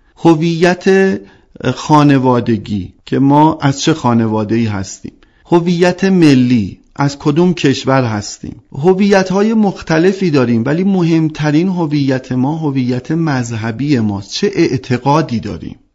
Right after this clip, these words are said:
از این جهت مهدویت به شیعه هویت داده.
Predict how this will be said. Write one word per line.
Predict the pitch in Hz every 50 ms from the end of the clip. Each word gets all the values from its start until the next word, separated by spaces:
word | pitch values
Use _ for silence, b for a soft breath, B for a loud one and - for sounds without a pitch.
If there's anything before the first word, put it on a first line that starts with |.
| _ _ _ - -
از | 165 175 156 165
این | 196 214 233 240
جهت | 233 - 185 165 160 165 175 185 202 220 - - b b b b b b b b b b
مهدویت | 135 143 151 151 151 151 143 147 147 147 156 147 143 143 139 143 143 139 135 127 135 147 151 160 175 190 196 190 - - 147
به | 139 139
شیعه | 131 - - - - 123 123 123 127 - - - 156
هویت | 175 170 160 147 131 135 131 123 120 143 156 185 185 - - -
داده. | 110 107 90 - - - -